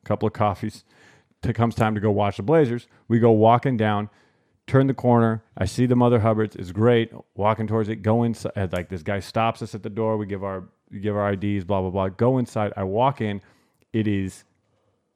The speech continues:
a hood-ass bar, and it's got a hood-ass bartender,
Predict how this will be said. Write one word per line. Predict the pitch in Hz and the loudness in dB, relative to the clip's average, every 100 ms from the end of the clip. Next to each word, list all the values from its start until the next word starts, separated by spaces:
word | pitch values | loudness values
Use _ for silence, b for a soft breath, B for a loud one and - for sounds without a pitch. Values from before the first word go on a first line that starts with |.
| _ _ _ _ _ - | _ _ _ _ _ -2
a | 95 | -2
hood-ass | - 87 123 123 123 - 104 101 92 | -2 -2 2 4 2 0 -2 -2 -4
bar, | 90 95 90 85 80 _ _ _ _ _ - | -2 0 2 0 -6 _ _ _ _ _ -6
and | 101 | -4
it's | 92 | -2
got | 107 95 | 0 0
a | 87 | 0
hood-ass | 82 101 113 110 101 85 | 0 2 4 4 0 -2
bartender, | 87 98 98 98 90 87 | 0 0 0 -2 -2 -4